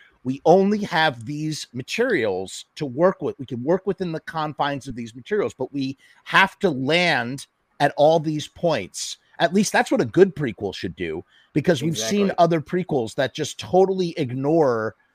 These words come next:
Speaker 1: the stuff that ha-, comes after, or sort of just, like, circumvent it or retcon it in a way that if you watch something in sequential order, I'm thinking Star Wars, that there are glaring, glaring errors that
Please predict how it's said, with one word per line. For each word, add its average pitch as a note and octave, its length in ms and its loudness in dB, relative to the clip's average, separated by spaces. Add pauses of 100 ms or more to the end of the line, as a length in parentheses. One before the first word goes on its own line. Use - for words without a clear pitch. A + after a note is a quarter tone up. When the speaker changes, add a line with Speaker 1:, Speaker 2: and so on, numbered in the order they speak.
(220)
Speaker 1:
the C#3+ 100 -4
stuff - 460 -2
that C#3+ 200 0
ha-, - 200 -10
comes C#3+ 320 -6
after, A#2 640 -2 (340)
or C#3+ 320 4
sort E3+ 260 2
of D#3 120 2
just, C#3+ 220 -8 (120)
like, C3 240 -2
circumvent C3+ 720 -2
it B2 180 -4
or B2 160 -2
retcon C3+ 640 -2
it C3 140 -4
in B2+ 120 -4
a A#2 60 -2
way A2 500 -4 (340)
that C#3+ 300 2
if D3+ 160 -6
you D#3+ 120 -2
watch D3 420 2
something D3+ 320 0
in C#3 100 -6
sequential C3 460 -6
order, C3+ 120 0
I'm G#2+ 100 -6
thinking A2 280 -10
Star D#3+ 360 2
Wars, G2+ 320 -2 (260)
that B2+ 180 0
there C#3 300 2
are C3 200 2
glaring, C#3 840 0
glaring A#2+ 640 -2
errors C3+ 580 4
that A#2 160 -4